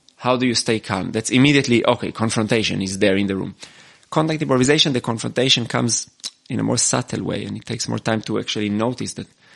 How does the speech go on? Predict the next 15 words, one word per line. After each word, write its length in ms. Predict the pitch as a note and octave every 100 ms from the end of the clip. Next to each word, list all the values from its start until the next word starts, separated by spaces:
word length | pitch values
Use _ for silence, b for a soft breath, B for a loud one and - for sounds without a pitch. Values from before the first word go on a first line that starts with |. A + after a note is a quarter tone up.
| b b -
we 120 | G#2
are 100 | G2+
also 340 | A2 A2 A2
dealing 340 | G2+ G#2+ G2+ G2
with 160 | F#2
that. 180 | G2+ G#2 - B B B B B B -
But 320 | C#3+ D3+ -
as 140 | D#3+
I 120 | D#3+
said, 340 | E3 - G3+ - -
some 300 | - F#3 G3
people 400 | C3 B2+ D#3 D3+ -
are 180 | B2 -
interested 580 | D#3+ E3 D3+ - B2+ -
more 420 | A#2+ A#2+ C#3 C#3